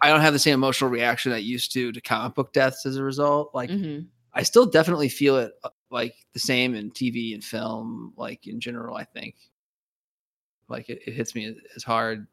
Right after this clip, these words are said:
Speaker 1: as it
Speaker 2: Yeah.
Speaker 1: does, uh, it, it used to with, with superhero deaths. So I think it's just 'cause I know most stories aren't going to ignore the rules of <laughs> life and death the same way.
Speaker 2: Yeah, yeah, for sure. I mean, there's a different audience with films versus comics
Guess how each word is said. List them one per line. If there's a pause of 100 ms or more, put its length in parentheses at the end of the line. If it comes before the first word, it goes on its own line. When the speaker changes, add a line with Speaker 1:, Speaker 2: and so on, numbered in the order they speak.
(100)
Speaker 1:
as
it
Speaker 2:
Yeah.
Speaker 1:
does,
uh, (100)
it,
it
used
to
with, (120)
with
superhero
deaths.
So
I
think
it's
just
'cause (200)
I
know
most
stories
aren't
going
to
ignore (340)
the
rules
of
<laughs>
life
and
death
the
same
way. (200)
Speaker 2:
Yeah, (140)
yeah, (560)
for
sure.
I
mean,
there's
a
different
audience
with
films
versus
comics